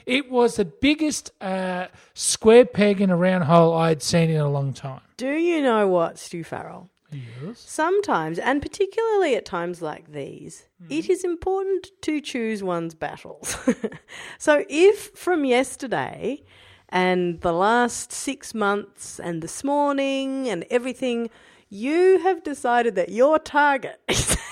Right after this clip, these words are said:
Speaker 2: Anthony Green, rather
Speaker 1: O-,
Speaker 2: than
Speaker 1: on a
Speaker 2: say
Speaker 1: local level, yeah.
Speaker 2: all of the, well, like, for instance, you know, there's Pauline Hanson having a champagne,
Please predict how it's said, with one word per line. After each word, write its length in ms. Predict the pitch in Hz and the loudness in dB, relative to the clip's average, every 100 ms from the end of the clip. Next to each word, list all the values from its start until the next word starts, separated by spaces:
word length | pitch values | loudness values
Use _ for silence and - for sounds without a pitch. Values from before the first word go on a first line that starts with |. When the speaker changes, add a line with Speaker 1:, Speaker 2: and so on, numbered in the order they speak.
| 1077 - - - | -14 -16 -20 6
Speaker 2:
Anthony 220 | 427 403 - | 8 8 4
Green, 880 | 311 349 320 - 453 392 - - 220 - 480 494 480 330 | 0 2 0 4 4 4 -2 -12 -12 -8 -4 -2 -2 -2
rather 400 | 277 294 320 330 | 2 2 4 2
Speaker 1:
O-, 120 | 320 | 0
Speaker 2:
than 240 | 330 311 247 | 4 6 8
Speaker 1:
on 120 | 202 | 10
a 40 | |
Speaker 2:
say 240 | - 254 240 | 10 10 10
Speaker 1:
local 120 | 185 | 8
level, 300 | 165 214 220 | 6 6 4
yeah. 220 | 208 311 | 4 6
Speaker 2:
all 540 | 247 285 311 330 339 - | 8 8 8 6 2 4
of 320 | 262 262 226 - | 6 4 -2 0
the, 220 | 233 202 - _ | 2 2 -2 _
well, 200 | 285 254 | 2 4
like, 280 | 220 196 170 | 6 4 4
for 160 | - 247 | 0 0
instance, 500 | 214 - 185 - - - _ | 0 -2 -4 -4 -16 -20 _
you 160 | - 220 | 2 4
know, 180 | 185 180 | 4 2
there's 520 | 196 220 220 220 208 | 2 4 6 4 2
Pauline 400 | - 240 214 208 | 0 2 2 2
Hanson 440 | 247 339 349 240 | 2 0 0 0
having 360 | 208 202 190 180 | 2 2 0 -2
a 40 | |
champagne, 920 | 165 - 180 170 160 170 170 170 170 | -2 0 0 0 -2 -2 -2 -4 -6